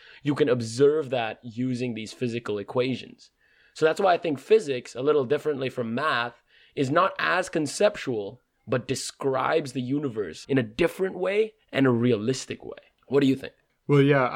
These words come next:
Speaker 2: as, as I said earlier in our previous episodes, physics is using math to its advantage, obviously, because it's much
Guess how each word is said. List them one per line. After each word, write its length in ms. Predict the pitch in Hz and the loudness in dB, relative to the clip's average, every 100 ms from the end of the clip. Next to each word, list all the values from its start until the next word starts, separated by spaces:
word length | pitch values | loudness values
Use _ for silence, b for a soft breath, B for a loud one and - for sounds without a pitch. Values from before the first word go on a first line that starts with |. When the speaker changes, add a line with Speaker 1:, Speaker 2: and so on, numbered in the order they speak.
| 135 | 0
Speaker 2:
as, 200 | 135 139 | 0 -4
as 200 | 139 135 | -2 0
I 80 | 196 | 0
said 300 | 196 147 117 | 2 2 2
earlier 720 | 113 120 107 101 101 104 - _ _ | 2 2 0 -4 -6 -8 -12 _ _
in 440 | 127 113 104 104 107 | -4 -4 -6 -8 -6
our 100 | 110 | -6
previous 480 | 98 117 113 110 - | -2 -2 0 -2 -4
episodes, 540 | 107 - - 110 110 - b b b _ - | -8 -8 -4 -4 -6 -10 b b b _ 0
physics 580 | 160 165 185 185 - - - _ _ - | 2 4 0 0 -6 -12 -16 _ _ -4
is 480 | 139 120 117 113 117 _ _ _ _ _ - | 2 2 0 -8 -10 _ _ _ _ _ -12
using 640 | 139 127 165 143 127 110 | -2 2 2 2 0 2
math 400 | 107 104 104 - - | 0 -2 -4 -8 -2
to 300 | 135 113 - | 2 2 0
its 180 | 113 - | -8 -6
advantage, 720 | 123 98 104 101 101 104 107 | -8 -4 -4 -4 -6 -6 -6
obviously, 580 | 113 104 104 104 - 110 | -6 -4 -4 -4 -2 -2
because 300 | 107 101 107 | -2 -4 -6
it's 200 | 101 - | -6 -6
much 300 | 113 110 - | -4 -4 -6